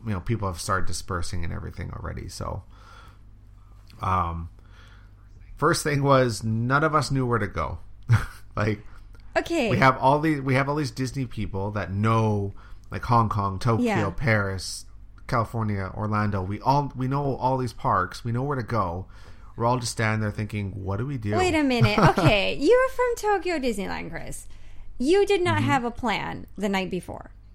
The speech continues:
Speaker 1: Well, we had a rough plan, but we just weren't sure how to execute it because it was just so overwhelming.
Speaker 2: What did you hit
Speaker 1: with
Speaker 2: first?
Speaker 1: the,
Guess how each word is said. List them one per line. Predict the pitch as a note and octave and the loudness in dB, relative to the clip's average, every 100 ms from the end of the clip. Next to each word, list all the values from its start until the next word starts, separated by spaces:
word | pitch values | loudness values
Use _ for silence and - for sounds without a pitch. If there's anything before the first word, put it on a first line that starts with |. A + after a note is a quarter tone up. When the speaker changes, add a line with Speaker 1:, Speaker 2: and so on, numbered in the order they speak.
| - - - - - - - | -20 -18 -20 -20 -20 -18 -2
Speaker 1:
Well, | D#3 | 0
we | D#3+ | 2
had | D#3+ F3 | 2 2
a | D#3 | 0
rough | G#2+ C3+ - | 2 2 0
plan, | - E2+ D#2+ F#2+ C#3 - - - - - - | -8 -6 -6 -8 -10 -14 -18 -18 -18 -16 -8
but | G#2+ G#2+ F#2 - - - - - - - - - - | -2 0 -2 -8 -20 -20 -18 -18 -18 -18 -18 -20 -12
we | - B2 | -6 -4
just | D3 - | -4 -4
weren't | C#3+ B2+ | -6 -6
sure | - B2 B2 A#2+ A2 - - - - | -2 2 2 2 0 -4 -16 -20 -20
how | - - G#2+ | -16 -8 -8
to | G#2+ - | -6 -8
execute | A2+ - - - G2+ | -8 -8 -12 -8 -6
it | F2+ E2+ | -6 -8
because | F#2+ G#2 F#2+ | -6 -4 -2
it | |
was | G2+ F#2+ | -4 -4
just | G#2 - | -6 -4
so | A#2 | -2
overwhelming. | A2 G#2+ G#2+ F#2 F#2+ G#2+ G2+ E2+ F2 - - | 0 -2 -2 -2 2 2 2 -2 -8 -12 -8
Speaker 2:
What | A#3+ E4 | -4 -2
did | E4 D#4 | -2 -2
you | D4+ | -2
hit | B3+ - | -4 -4
Speaker 1:
with | G3 | -4
Speaker 2:
first? | - - | -4 -8
Speaker 1:
the, | - | -10